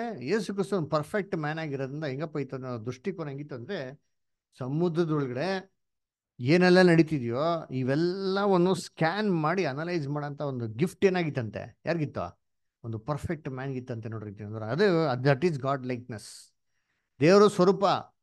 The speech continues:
ಮನುಷ್ಯನಲ್ಲಿ ಹೆಂಗ್ ಕಾಣಿಸ್ಕೊಂತ ಇದೆ. ಅದ್ರಲ್ಲಿ ಯೋಚನೆ ಮಾಡಿರ್ತೀನಿ ಇವಾಗ, ಇವಾಗ ಪರಲೋಕದಿಂದ ದೇವ್ರು ನೋಡಿದ್ರೆ ನಮ್ಮನ್ನ ಯಾವ ರೀತಿ ನೋಡ್ತಾರೆ ಅದರ? ಆ, ನಮ್ಮನ್ನ ಯಾವ ರೀತಿ ನೋಡ್ತಾರೆ ಅಂತಂದ್ರೆ, at a time ಪರಲೋಕದಿಂದ ಒಂದು ಏನ್ರಿ ಎಲ್ಲಾರು ಒಂದೇ ಸತಿ ಕಾಣಿಸ್ತಾರೆ.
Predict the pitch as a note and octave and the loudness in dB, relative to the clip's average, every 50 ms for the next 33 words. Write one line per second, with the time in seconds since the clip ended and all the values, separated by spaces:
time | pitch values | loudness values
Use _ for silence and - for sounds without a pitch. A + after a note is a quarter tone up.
0 | _ A#2+ B2+ D#3 E3+ - F#3 F3 D#3 D3 D#3 D#3+ D#3 D3 C3+ A#2 - C3 C#3+ F#3 | _ -8 -6 -6 -4 -4 -4 -4 -4 -4 -4 -2 -4 -4 -4 -6 -10 -10 -8 -6
1 | D#3 B2+ B2 A#2 - _ C#3 E3 F3+ D#3 D3+ F3 F#3+ - G3+ F3 E3 D#3 C#3+ E3+ | -4 -4 -4 -6 -6 _ -4 -4 -2 -2 -2 -2 -2 -2 -2 -2 -2 -4 -4 -4
2 | F#3 E3+ C3 A#2+ D3 D#3 C3 A#2 C3+ D3+ - _ _ _ _ _ _ _ _ _ | -4 -4 -4 -4 -4 -4 -4 -4 -6 -8 -12 _ _ _ _ _ _ _ _ _
3 | - C3+ C3 B2+ B2+ D#3+ D#3+ F3+ A3 A#3 A3 F#3 G#3 G3+ G3 E3+ D3 C#3+ E3+ F#3 | -6 -6 -6 -2 0 0 0 2 2 0 2 0 0 2 2 0 0 0 -2 -2
4 | F3 D#3+ D#3+ D#3 D#3 D3+ C#3+ C3+ A#2+ A#2+ B2 C3 C3 C3 B2 B2 C#3 C#3+ C#3+ C#3 | -2 -4 -4 -4 -4 -4 -4 -4 -6 -6 -8 -8 -8 -6 -6 -4 -4 -4 -4 -4
5 | C#3+ C#3+ B2 B2 A#2+ A2+ - A2+ A2+ A2+ A#2 A#2 A#2 A#2 A#2 - _ _ _ _ | -4 -6 -8 -8 -8 -8 -8 -8 -6 -4 -4 -6 -6 -8 -12 -16 _ _ _ _
6 | _ _ _ _ _ _ _ _ - A2+ B2 C#3+ C#3 A#2+ G#2 - _ _ _ _ | _ _ _ _ _ _ _ _ -10 -8 -6 -4 -6 -6 -8 -10 _ _ _ _
7 | _ _ _ _ _ _ D#3 F3+ G#3 G#3 D3 C3+ C#3 D3+ D#3 D3+ D3 C#3 D3 E3 | _ _ _ _ _ _ -10 -8 -8 -8 -6 -4 -2 -2 0 0 0 0 0 0
8 | E3 D#3 D#3 D#3+ D3 D3 C#3+ C3 - C3 C3 B2 B2 B2+ D3+ E3 D#3 B2+ B2+ C3+ | -2 -2 -2 -4 -2 -2 -4 -4 -6 -8 -8 -8 -8 -8 -6 -6 -6 -6 -6 -6
9 | C3 G#2+ B2 A#2 - D3+ D3 C#3+ D3+ D#3 D3 C3 - - _ _ _ _ _ _ | -6 -6 -6 -4 -4 -4 -2 -2 -4 -4 -6 -8 -10 -16 _ _ _ _ _ _
10 | _ _ B2 B2 B2+ C#3+ C#3 - C3+ C3 A#2+ A2 A2 A2+ B2 B2+ B2+ B2+ A#2+ B2+ | _ _ -18 -14 -12 -12 -12 -12 -14 -14 -14 -14 -12 -12 -10 -10 -8 -8 -8 -8
11 | C3+ C3 A2+ G#2+ G#2+ G2 G2 G#2 A2 A#2+ B2+ C3 C3+ C#3 C#3 C#3 C#3 C#3 C#3 C#3 | -10 -10 -10 -10 -12 -10 -10 -10 -8 -6 -4 -2 -2 0 0 0 0 0 0 0
12 | C3+ C3+ C3+ C3+ C3 B2+ B2+ C#3+ E3+ D3+ C3 C3+ B2+ - C3+ C3 B2+ B2+ A#2+ A#2+ | 0 -2 -2 -4 -4 -4 -6 -6 -6 -6 -8 -8 -12 -12 -12 -14 -12 -12 -14 -14
13 | A2+ A2+ B2+ A2 G#2+ - | -14 -14 -16 -16 -16 -18